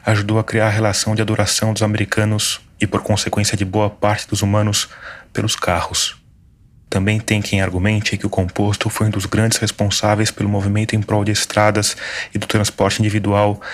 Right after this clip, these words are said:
que fez o governo americano deixar de lado investimentos maiores em transportes públicos,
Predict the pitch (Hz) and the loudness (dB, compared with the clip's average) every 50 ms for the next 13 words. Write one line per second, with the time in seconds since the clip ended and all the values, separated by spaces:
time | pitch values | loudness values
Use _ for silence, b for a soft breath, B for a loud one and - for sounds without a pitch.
0 | B B B - - - 113 104 98 107 98 104 104 104 101 101 101 95 - - | B B B -4 0 0 2 2 2 2 2 2 4 2 2 2 0 0 0 0
1 | 104 104 101 101 98 - - - 104 101 101 101 98 98 104 - 98 98 104 - | 0 2 2 2 0 0 0 0 0 0 0 2 2 2 2 2 2 0 0 0
2 | - - 104 98 - - 101 98 98 98 101 95 - 104 101 101 95 - - 104 | 0 0 0 0 0 0 2 2 2 2 2 2 0 0 0 0 -2 0 0 0
3 | 101 - - - - - 104 104 101 104 101 - 101 - - - | 0 0 -2 -4 -2 -2 -2 0 0 0 0 0 0 0 -2 -2